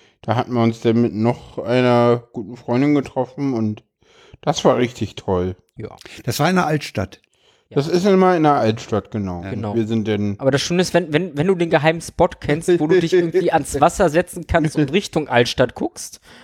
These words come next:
Speaker 2: und keine Leute sind, ist das echt geil, da das Feuerwerk
Speaker 3: Also
Speaker 2: zu
Speaker 3: ich
Speaker 2: genießen.
Speaker 3: kenne, ich kenne an dieser Brücke, an dieser Betonbrücke, da ist, wenn man vom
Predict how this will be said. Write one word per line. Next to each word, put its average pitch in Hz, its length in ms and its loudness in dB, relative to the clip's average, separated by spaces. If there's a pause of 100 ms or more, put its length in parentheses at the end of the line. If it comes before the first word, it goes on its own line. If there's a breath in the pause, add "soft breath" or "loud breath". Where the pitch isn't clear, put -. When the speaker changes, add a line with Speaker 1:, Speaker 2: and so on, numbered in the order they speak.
(180 loud breath)
Speaker 2:
und 151 140 -14
keine 151 200 0
Leute 143 340 2
sind, 165 220 0
ist 202 160 2
das 131 160 -4 (160)
echt 135 220 -6
geil, 123 200 4
da 117 120 2
das 123 100 0
Feuerwerk 123 320 2
Speaker 3:
Also 190 140 -4
Speaker 2:
zu 127 60 -6
Speaker 3:
ich 113 40 -8
Speaker 2:
genießen. 190 220 2
Speaker 3:
kenne, 226 220 0
ich - 240 -4
kenne 175 440 -2
an 165 160 0
dieser 156 340 0
Brücke, 127 760 2 (560 soft breath)
an 147 180 2
dieser 143 240 0
Betonbrücke, 131 920 -2
da 135 100 -2
ist, 190 420 -2
wenn 151 120 4
man 160 200 4
vom 139 520 0